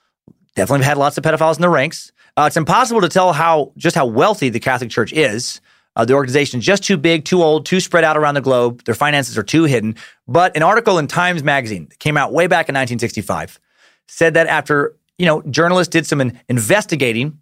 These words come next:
the Vatican's wealth was thought to be somewhere between ten and fifteen billion. And that would be equivalent to anywhere from eighty to one hundred and twenty billion dollars today. A-, and that's basing, you know, the increase in value just using an inflation calculator.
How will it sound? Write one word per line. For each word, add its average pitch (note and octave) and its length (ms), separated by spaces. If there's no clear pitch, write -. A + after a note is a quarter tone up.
the B2 60
Vatican's F3+ 400
wealth C#3+ 380
was B2+ 400
thought A#3 340
to F#3 80
be B2+ 300
somewhere G3 300
between D#3 280
ten D3+ 200
and C3 120
fifteen B2+ 440
billion. G2+ 340
And C3 100
that F#3 80
would G#3+ 100
be G3 80
equivalent E3 400
to - 40
anywhere D3 300
from A#2+ 260
eighty D3+ 300
to C3 100
one A2 140
hundred C#3 240
and A2 100
twenty E3 280
billion A2+ 280
dollars G#2 320
today. G2 500
A-, - 120
and C3+ 80
that's F3 200
basing, D3 560
you C3+ 80
know, A#2 320
the B2+ 100
increase B2+ 320
in C3 120
value A#2+ 340
just A#2 240
using B2 260
an G#2+ 140
inflation C3+ 520
calculator. F#2+ 580